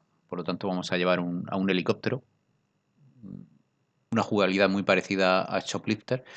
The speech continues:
pero sin, sin tener enemigos, al menos enemigos, eh, físicos, ¿no? Puesto que vamos a, sí que vamos a tener que luchar contra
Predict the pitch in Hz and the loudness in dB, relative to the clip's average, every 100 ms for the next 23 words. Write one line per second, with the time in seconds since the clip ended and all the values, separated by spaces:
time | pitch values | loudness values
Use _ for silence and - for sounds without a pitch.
0 | - - - 101 110 - 92 82 80 80 | -18 -14 0 2 2 0 -2 -2 -4 -6
1 | - _ _ _ - 98 92 92 87 82 | -12 _ _ _ -4 0 2 4 6 4
2 | 90 98 107 - - 87 92 95 - 92 | 2 2 2 0 -6 -4 -2 -2 -4 -4
3 | 85 92 95 101 - 92 80 76 78 80 | -2 0 0 -2 -6 -4 -2 -2 -4 -8
4 | - - - - _ _ _ _ _ _ | -12 -18 -20 -20 _ _ _ _ _ _
5 | _ _ _ _ _ _ _ _ _ _ | _ _ _ _ _ _ _ _ _ _
6 | - 117 - - - 85 117 78 - - | -2 0 0 -6 -8 -8 -8 -12 -12 -10
7 | - 78 76 - _ _ 98 95 - 92 | -4 -2 -2 -8 _ _ -4 -4 -4 -6
8 | - 95 98 98 - 95 95 - 90 - | -6 0 0 0 0 0 -2 -2 -2 0
9 | 92 - 92 95 101 | 0 0 -2 -2 -2